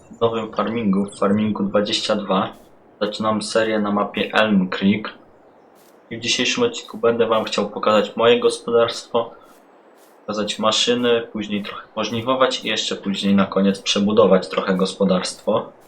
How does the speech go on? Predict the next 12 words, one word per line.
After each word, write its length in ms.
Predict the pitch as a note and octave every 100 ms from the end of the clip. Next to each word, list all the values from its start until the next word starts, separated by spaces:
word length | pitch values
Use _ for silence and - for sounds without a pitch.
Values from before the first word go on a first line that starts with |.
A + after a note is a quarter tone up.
| - - _ _ _ - _
Zaczynając 680 | - A2+ - A#2 A#2 G#2+ -
tutaj 500 | - G2+ G#2 G2 - F#2+
od 120 | -
początku, 560 | F#2+ G2 A#2 - A2+ A2 - -
stoi 280 | - G2+
mój 160 | G2 G2
kombajn 520 | - A2 G#2 G#2+ G2+
Deutschfar 680 | G#2 G#2 G2+ - G#2 G2+ - - - - - - - - - - - - - -
Topliner 1000 | A2 G#2+ - G#2+ G#2+ F#2+ F#2 F#2+ - - - - - - - - - - - -
z 60 | -
sześciometrowym 1000 | A#2+ A2+ - A#2 G#2+ G#2 A2 G#2+ G#2+
headerem. 640 | - A2+ G#2+ F#2 G2 A#2